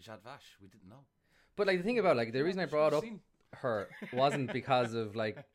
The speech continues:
Speaker 2: me not
Speaker 1: <laughs>
Speaker 2: liking
Speaker 1: No,
Speaker 2: her,
Speaker 1: Agnes,
Speaker 2: but
Speaker 1: no.
Speaker 2: the
Speaker 1: That's,
Speaker 2: elements
Speaker 1: that's
Speaker 2: of her
Speaker 1: an insult to
Speaker 2: character
Speaker 1: Pulaski.
Speaker 2: between the two of them, you know.
Speaker 1: I
Speaker 2: But,
Speaker 1: think that's an
Speaker 2: um,
Speaker 1: insult to Pulaski. <laughs>
Speaker 2: well, we'll see. We'll see what Agnes does in season two. Um,
Speaker 1: Wesley is more of an Agnes, I think,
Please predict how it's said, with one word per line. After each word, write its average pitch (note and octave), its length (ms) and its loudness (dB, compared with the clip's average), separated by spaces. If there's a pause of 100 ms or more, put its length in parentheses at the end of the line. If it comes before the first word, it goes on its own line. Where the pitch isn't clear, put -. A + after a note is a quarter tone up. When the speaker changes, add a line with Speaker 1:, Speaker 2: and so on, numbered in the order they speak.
Speaker 2:
me B2 140 -4
not A2 200 -2
Speaker 1:
<laughs> A2+ 100 0
Speaker 2:
liking A#2 240 -2
Speaker 1:
No, A2 60 -6
Speaker 2:
her, G#2+ 120 -4
Speaker 1:
Agnes, A#2 400 -4
Speaker 2:
but E2+ 80 -18
Speaker 1:
no. F#2 300 -12 (500)
Speaker 2:
the C3 160 -8
Speaker 1:
That's, C3 80 0
Speaker 2:
elements C#3+ 320 0
Speaker 1:
that's C3 120 2
Speaker 2:
of C3 40 -12
her B2+ 60 0
Speaker 1:
an A2+ 60 -4
insult A#2 180 -2
to A2+ 40 0
Speaker 2:
character A2+ 220 -2
Speaker 1:
Pulaski. G2 260 -6
Speaker 2:
between G#2 380 -10
the G2+ 60 -4
two F#2+ 240 -10
of F2 40 -10
them, E2 160 -14
you E2+ 120 -12
know. E2+ 140 -12
Speaker 1:
I - 20 -14
Speaker 2:
But, F2+ 220 -8
Speaker 1:
think F2+ 100 -14 (100)
that's F2 200 -8
an E2+ 60 -10
Speaker 2:
um, F#2+ 60 -12
Speaker 1:
insult F2+ 240 -20
to F2+ 80 -20
Pulaski. D#2+ 480 -20 (180)
<laughs> - 1040 -12
Speaker 2:
well, G#2+ 360 -2 (260)
we'll F3+ 120 -8
see. E3 180 -6
We'll D#3 120 -4
see F3 120 -6
what D3 120 0
Agnes A2+ 280 -2
does G#2 220 -6
in G#2 60 -12
season F#2+ 360 -10
two. F#2 280 -8 (160)
Um, F2+ 540 -8
Speaker 1:
Wesley F2+ 380 -8
is G#2 180 -14 (100)
more A#2+ 340 -12
of G#2 180 -12
an G2+ 100 -14
Agnes, G#2 400 -16
I F#2 60 -14
think, G#2+ 180 -20